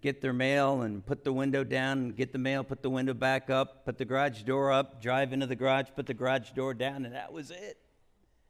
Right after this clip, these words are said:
That's how, what's, what's what we saw. But God opened the door, and, and we were there one day. John and I are out shoveling snow.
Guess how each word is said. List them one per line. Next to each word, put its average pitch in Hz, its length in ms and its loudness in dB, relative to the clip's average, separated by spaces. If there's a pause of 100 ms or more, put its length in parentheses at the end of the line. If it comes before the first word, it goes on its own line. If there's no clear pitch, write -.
(280)
That's 170 220 4
how, 185 220 8
what's, 165 320 0
what's 175 260 8
what 196 240 10
we 220 140 0
saw. 214 580 2 (960)
But 165 160 2
God 196 380 8 (360)
opened 214 360 8
the 196 100 8
door, 202 420 8
and, 127 140 6 (220)
and 151 180 4
we 226 140 8
were 214 100 10
there 214 220 8
one 214 180 6
day. 214 160 6
John 202 300 4
and 208 80 4
I 208 100 6
are 214 100 8
out 208 220 4
shoveling 208 500 4
snow. 202 600 4